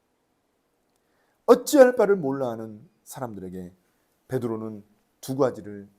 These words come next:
이야기합니다. 첫째, 회개입니다. 회개란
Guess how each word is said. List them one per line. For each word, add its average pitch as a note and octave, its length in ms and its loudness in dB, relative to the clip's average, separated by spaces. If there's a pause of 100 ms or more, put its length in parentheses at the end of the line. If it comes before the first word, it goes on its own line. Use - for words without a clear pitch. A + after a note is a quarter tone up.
(100)
이야기합니다. E2+ 560 -18 (2000)
첫째, - 440 -2 (300)
회개입니다. E3+ 540 -2 (1900)
회개란 E3 560 8